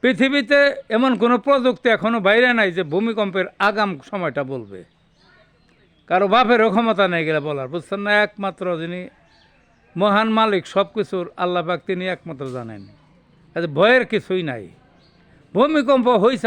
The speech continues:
আদিকাল থেকে, ভূমিকম্প হয়, ভূমিকম্প হবে, কিন্তু ডিসেম্বরের ছয় তারিখের মধ্যেই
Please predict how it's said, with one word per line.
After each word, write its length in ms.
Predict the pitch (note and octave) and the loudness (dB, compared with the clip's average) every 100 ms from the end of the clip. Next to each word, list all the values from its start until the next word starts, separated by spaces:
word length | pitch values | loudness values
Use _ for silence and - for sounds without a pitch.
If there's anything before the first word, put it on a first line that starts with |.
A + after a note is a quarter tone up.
| B3+ | 0
আদিকাল 300 | A3+ A3 G#3 E3+ | 0 0 0 0
থেকে, 200 | F3+ F#3 F3+ - _ _ _ | -6 -6 -8 -14 _ _ _
ভূমিকম্প 560 | C#3 F3+ A#3+ A#3 A3 F#3+ F3+ | -4 0 2 2 0 0 0
হয়, 200 | F#3 G3+ F#3+ _ _ _ - | 0 -2 -4 _ _ _ -14
ভূমিকম্প 540 | C3+ F#3 B3 A#3 A3 F#3+ D#3+ | -6 -2 0 0 0 0 2
হবে, 260 | G3 F#3+ F3 E3 - _ _ _ - | 0 0 -4 -6 -14 _ _ _ -2
কিন্তু 220 | A3 A3 G#3 | 0 2 0
ডিসেম্বরের 520 | G3 F#3+ G#3+ A3 B3 G#3+ | 0 -2 0 2 2 0
ছয় 200 | - C4 C4 | 2 2 4
তারিখের 320 | A3+ G3 A#3+ A#3 | 2 2 0 0
মধ্যেই 280 | A3 A3 | 0 2